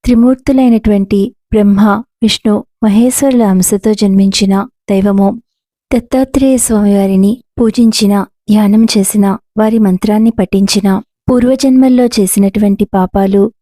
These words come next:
కర్మబంధాలు తొలగిపోతాయి. దత్తాత్రేయ స్వామివారి మంత్రాన్ని జపిస్తూ ఉంటే పితృదేవతల ఆత్మలు తృప్తిని పొంది కుటుంబానికి శాంతి లభిస్తుంది.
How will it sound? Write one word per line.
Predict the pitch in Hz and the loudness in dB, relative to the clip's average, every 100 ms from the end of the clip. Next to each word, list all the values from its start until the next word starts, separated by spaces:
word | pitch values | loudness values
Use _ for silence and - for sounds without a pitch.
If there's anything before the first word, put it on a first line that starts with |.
| - | -6
కర్మబంధాలు | 220 202 214 208 208 202 190 196 247 - 208 | -2 0 0 0 2 2 0 0 -2 -4 -4
తొలగిపోతాయి. | 202 220 - 202 196 196 202 - _ _ _ _ _ - | -2 -2 -2 -2 0 0 0 -2 _ _ _ _ _ -4
దత్తాత్రేయ | 220 220 240 247 - 262 254 | -4 -2 -2 -2 0 0 0
స్వామివారి | - 226 214 202 202 202 185 | 0 0 2 2 2 0 0
మంత్రాన్ని | 175 196 202 208 196 | 0 0 2 2 0
జపిస్తూ | - 190 - 208 196 | -2 -4 -2 0 0
ఉంటే | 190 196 190 220 _ _ - | 0 0 -2 -2 _ _ -4
పితృదేవతల | 240 262 269 277 277 262 214 | -2 0 2 2 0 0 0
ఆత్మలు | 185 175 - 196 202 233 _ - | 0 -2 -2 0 0 -2 _ -4
తృప్తిని | 220 - 240 240 220 | -4 -2 0 0 0
పొంది | 190 196 190 - _ | 0 0 -2 -4 _
కుటుంబానికి | 247 240 254 254 240 202 196 196 190 233 _ - | -4 0 2 2 2 0 0 -2 -2 -6 _ -4
శాంతి | 214 208 240 | -2 0 0
లభిస్తుంది. | 214 190 202 - 196 202 202 | 0 0 -2 0 0 2 0